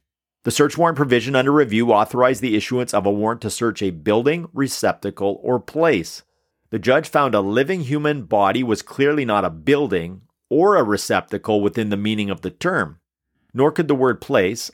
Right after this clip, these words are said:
on its plain construction and in everyday language, be held to extend to or include the interior of a living human body. The word place refers to a geographic location, not an anatomical one. Here's how the judge summed it up.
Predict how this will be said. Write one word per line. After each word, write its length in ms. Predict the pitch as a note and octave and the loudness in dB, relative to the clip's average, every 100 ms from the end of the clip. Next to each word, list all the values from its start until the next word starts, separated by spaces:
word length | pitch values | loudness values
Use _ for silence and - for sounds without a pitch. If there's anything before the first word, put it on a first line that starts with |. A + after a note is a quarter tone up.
| - | 0
on 200 | A#2 G#2+ | 0 0
its 120 | - | -4
plain 300 | - B2+ C3+ | -2 0 0
construction 880 | C#3 C3+ - A#2 A2 - D3+ D#3+ D3+ | -4 -8 0 0 0 -2 -4 -4 -2
and 220 | A2 G#2+ | -2 0
in 180 | G#2 - | -2 -2
everyday 400 | A2 C3+ B2+ C3+ | -2 0 2 2
language, 680 | A2+ A2 A#2 F#2 G#2 G#2 | 2 2 0 0 0 0
be 140 | B2+ A#2 | -2 0
held 240 | G#2 A#2 | 2 0
to 120 | B2+ C#3+ | 0 -2
extend 640 | D3 - - B2 B2+ B2 | -2 -4 -2 0 0 -4
to 300 | - A2 C3 | 0 2 2
or 160 | C3 B2+ | 2 0
include 420 | A#2 - A2 A#2+ | -2 0 0 0
the 140 | C3 | 0
interior 760 | B2 A#2 - - F3+ C#3+ F#2 G2 | 0 -4 -10 -4 0 2 2 2
of 120 | G#2 | 2
a 60 | G2+ | 2
living 360 | F#2+ F2+ B2 | 0 0 -4
human 420 | F2+ F#2+ F#2+ A2+ | -4 -4 -2 -4
body. 480 | B2 C3+ D#3+ A2 - _ _ _ _ _ | -2 -2 -2 -4 -8 _ _ _ _ _
The 80 | C3+ | 2
word 240 | D#3 D3+ | 2 2
place 340 | D3+ D3+ E3 | 2 2 2
refers 420 | D#3+ - C3 C3 - | -2 -2 2 2 0
to 140 | B2+ | 0
a 60 | G#2+ | 0
geographic 800 | E2+ B2+ A#2 G2+ C3 E3+ D#3+ - | 0 0 2 2 0 0 -4 0
location, 720 | G2 - F#2+ E2+ - D2 - _ _ | -2 0 -4 -4 -8 -16 -18 _ _
not 300 | G2 G#2+ B2 | 0 2 2
an 120 | B2+ | 2
anatomical 800 | G#2 G2+ G#2+ G#2+ A2+ E3 F3+ F#2+ | 2 2 0 -2 0 0 -2 -4
one. 220 | E2 - - _ _ _ _ | -4 -6 -10 _ _ _ _
Here's 300 | - F3 D#3 | 0 2 4
how 120 | C#3 | 2
the 100 | C#3 | 2
judge 300 | G#2+ A2 A2 | 2 2 2
summed 320 | - A#2 G2 F#2+ | 0 -4 -2 0
it 80 | |
up. 260 | F2 D2 _ | -2 -2 _